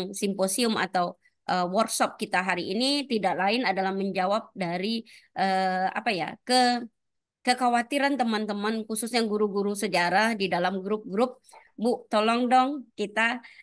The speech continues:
diberikan kesempatan, tolong dong kita diberikan, eh, apa ya, eh, memberikan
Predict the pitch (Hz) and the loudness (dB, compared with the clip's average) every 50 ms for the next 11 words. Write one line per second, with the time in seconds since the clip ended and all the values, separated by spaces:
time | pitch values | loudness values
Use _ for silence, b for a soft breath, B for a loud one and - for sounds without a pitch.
0 | B - 208 214 190 214 214 226 220 233 214 226 214 220 214 - 214 202 190 190 | B 0 0 2 2 2 2 2 2 2 0 0 0 -2 -4 -4 -4 -2 -2 -4
1 | 202 - - - 208 214 220 226 247 262 208 202 202 226 233 240 226 226 233 247 | -2 -2 0 0 0 0 -2 -6 -4 -2 0 0 2 2 0 0 2 2 2 2
2 | 247 220 214 208 - 208 220 208 214 190 190 202 208 214 208 208 202 202 202 202 | 0 -2 -4 0 2 0 2 2 0 -2 -2 -2 -2 -2 0 0 0 0 -2 -8
3 | B B B _ _ _ 196 190 185 185 196 190 190 190 190 185 185 185 180 - | B B B _ _ _ -2 0 0 0 0 0 -2 -2 -2 -2 -4 -6 -6 -8
4 | 202 196 - _ _ _ _ _ _ _ - 226 233 247 220 - 180 - - - | -12 -16 -20 _ _ _ _ _ _ _ -8 -2 -2 0 0 0 0 -2 -2 0
5 | - 208 208 208 208 208 202 202 202 196 202 208 214 226 220 220 233 233 - 233 | 2 2 4 4 6 6 6 6 6 4 4 2 2 4 4 2 0 0 0 -2
6 | 220 220 214 | -2 -2 -4